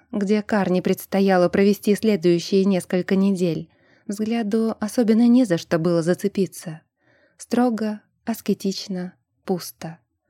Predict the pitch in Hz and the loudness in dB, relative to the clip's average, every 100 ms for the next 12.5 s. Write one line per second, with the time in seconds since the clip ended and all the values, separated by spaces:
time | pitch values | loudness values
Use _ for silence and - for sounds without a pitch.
0 | _ 254 254 - 180 - 175 180 180 170 | _ -2 -2 0 -2 0 0 0 0 0
1 | 175 175 - - 185 - - 170 170 175 | 0 -2 -6 -6 -6 -6 -6 -6 -4 -4
2 | 190 214 - - - 190 185 165 - - | -6 -8 -10 -10 -6 -4 -2 -4 -8 -18
3 | 165 165 _ _ _ _ _ _ _ - | -20 -20 _ _ _ _ _ _ _ -2
4 | 269 302 214 180 - 208 214 208 196 202 | 2 2 0 -2 -2 -2 0 -2 -4 -8
5 | _ _ - 269 277 262 220 196 - 220 | _ _ -2 2 4 4 4 0 -2 -6
6 | - 202 - 180 180 180 - _ _ _ | -2 -2 0 0 0 -4 -12 _ _ _
7 | _ - 202 180 190 185 196 247 240 180 | _ -2 0 2 0 0 0 0 0 -2
8 | - 214 - 208 220 220 - 196 170 - | -2 -4 -4 -4 -4 -4 -6 -8 -8 -12
9 | - 170 - _ _ _ _ _ _ - | -18 -20 -20 _ _ _ _ _ _ -6
10 | 277 294 294 277 247 - - - 180 175 | -4 2 4 4 2 2 0 2 0 0
11 | 165 170 180 247 269 269 262 262 254 202 | 0 0 0 2 2 2 0 0 -2 -2
12 | 180 175 175 180 175 | 0 0 -2 -2 -6